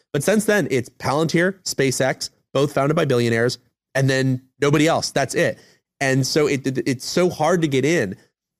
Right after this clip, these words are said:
You know, founders say, "I have no idea how I could possibly start a defense company." So they don't start a defense company. Uh, venture capitalists say, "I'm not gonna invest in a defense company." There's no examples of success in the last thirty-five years,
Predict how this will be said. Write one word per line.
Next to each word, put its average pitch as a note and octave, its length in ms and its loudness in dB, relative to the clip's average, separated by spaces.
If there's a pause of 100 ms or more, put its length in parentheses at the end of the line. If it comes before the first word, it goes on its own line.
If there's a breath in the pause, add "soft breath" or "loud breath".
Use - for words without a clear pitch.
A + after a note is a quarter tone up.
(180)
You C#3 80 2
know, G#2 40 2
founders E3+ 400 2
say, D3 200 0
"I C#3 80 0
have C#3 120 2
no C#3+ 280 2
idea C3+ 260 2
how C3 160 0
I B2+ 60 0
could A#2+ 160 -4
possibly B2 400 -2
start C#3 220 -2
a - 20 -4
defense A#2 260 -4
company." G2 320 -6
So - 140 -2
they C3 40 0
don't C3+ 140 0
start C3+ 180 -2
a A#2+ 40 -2
defense C#3 260 -2
company. G2+ 360 -6 (280 loud breath)
Uh, B2+ 100 0
venture F#3 300 2
capitalists B2 500 0
say, A#2 260 -2 (200 soft breath)
"I'm D3 100 2
not D#3+ 160 2
gonna F#3 140 4
invest C#3 320 0
in F3 80 0
a C3 60 0
defense A#2 260 -4
company." G2 280 -4
There's A#2+ 180 -2
no D#3 200 2
examples D3 460 0
of B2 80 -2
success E3 480 -2
in C3+ 60 -2
the B2+ 40 0
last B2 260 -2
thirty-five C3+ 460 0
years, D#3 240 2